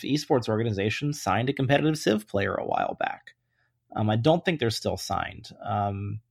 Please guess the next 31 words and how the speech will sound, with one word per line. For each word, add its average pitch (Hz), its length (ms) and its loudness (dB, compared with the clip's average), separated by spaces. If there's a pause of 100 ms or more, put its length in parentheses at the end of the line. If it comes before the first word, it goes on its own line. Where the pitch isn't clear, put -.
(540)
but, 123 320 6
you 170 60 4
know, 123 120 6
people, 151 520 8
people 151 440 4
were, 123 560 6 (220)
you 139 80 -2
know, 131 80 2
really 131 240 6
pushing 170 400 0
that 110 200 0
game 104 220 0
and 110 80 0
trying 113 220 0
to 110 60 0
see 117 220 0
what 113 240 4
is, 120 180 0
you 120 60 0
know, 107 120 6
a 110 40 6
way 104 160 4
you 110 160 4
can 110 120 0
actually 110 340 0
play 131 320 2
this 107 460 0
that's 110 160 -2
kind 113 180 0
of 104 60 0
esportsy. 120 880 0